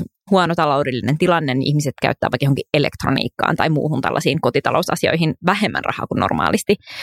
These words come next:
Mutta <laughs> tulkitsenko mä tän nyt oikein? Eli siis on tutkittu sitä, että kun naisilla on vähemmän rahaa, niin ne satsaa ulkonäkönsä sen takia, että ne tyyliin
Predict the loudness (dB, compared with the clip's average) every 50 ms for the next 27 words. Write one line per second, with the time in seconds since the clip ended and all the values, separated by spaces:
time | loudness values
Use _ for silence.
0 | -12 -10 2 4 4 4 4 _ 0 2 2 2 0 -2 0 -2 -2 -2 _ _
1 | _ 2 2 2 2 _ 2 0 0 2 2 0 0 0 -2 _ -2 0 0 0
2 | 0 2 0 0 0 -2 -4 -2 -2 0 0 -2 0 0 0 0 0 0 -2 -6
3 | -4 -2 -4 0 0 2 2 2 0 0 -2 _ -2 -2 -2 _ -2 0 2 2
4 | 0 0 0 0 0 0 0 0 0 0 0 0 -2 0 0 0 0 0 0 _
5 | -6 -4 0 0 2 2 2 0 0 -2 -2 -2 -2 -2 _ -2 -2 0 2 2
6 | 0 -2 -4 _ _ _ _ _ _ 2 2 2 2 -2 0 0 0 0 -2 0
7 | 2 0 2 2 0 0 0 0 0 0 -2 -2 -2 0 2 2 2 0 -2 _
8 | _ _ _ _ 2 2 4 4 2 2 2 0